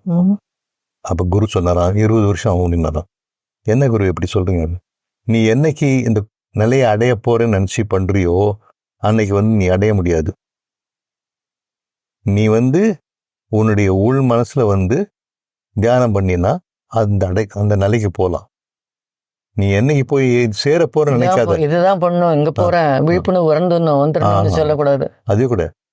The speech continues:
Speaker 2: விழிப்புணர்வு அதுவா வந்து பெருகி அது வந்து ஒரு நல்ல நிலைக்கு வரும். சரியா? அதுதான் சொல்லணும்னு நினைச்சேன்.
Speaker 1: ஆ, நான் ஒரு யோகா குருவை பார்த்தேன்ப்பா. ம், அவரு சொன்னாரு,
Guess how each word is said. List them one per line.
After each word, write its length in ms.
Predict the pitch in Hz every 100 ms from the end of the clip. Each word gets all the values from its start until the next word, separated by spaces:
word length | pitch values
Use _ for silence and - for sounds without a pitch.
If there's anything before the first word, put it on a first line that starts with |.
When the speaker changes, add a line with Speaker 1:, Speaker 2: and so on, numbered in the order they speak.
| -
Speaker 2:
விழிப்புணர்வு 600 | 104 156 156 143 143 139
அதுவா 280 | 113 120 139
வந்து 240 | 120 117 _
பெருகி 480 | 120 131 123 160 185 _ _
அது 220 | - 110
வந்து 220 | 110 127 123
ஒரு 140 | 110
நல்ல 240 | 104 120
நிலைக்கு 420 | 120 104 113 107 101
வரும். 220 | 85 - _ _ _ _ _ _ _ _ -
சரியா? 240 | 87 92
அதுதான் 280 | 85 101 107 -
சொல்லணும்னு 360 | 90 90 85
நினைச்சேன். 260 | 87 220 220
Speaker 1:
ஆ, 340 | 147 127 123 - _ _ _ -
நான் 400 | 262 185 156 147
ஒரு 440 | 143 143 147 139
யோகா 360 | 156 214 208 147
குருவை 300 | 151 180 160 139
பார்த்தேன்ப்பா. 580 | 131 131 120 131 139 143 _ _ _ _ _ _ _ _ -
ம், 340 | 220 196 185
அவரு 640 | 170 220 277 254 190 180 170
சொன்னாரு, 560 | 180 190 214 180 143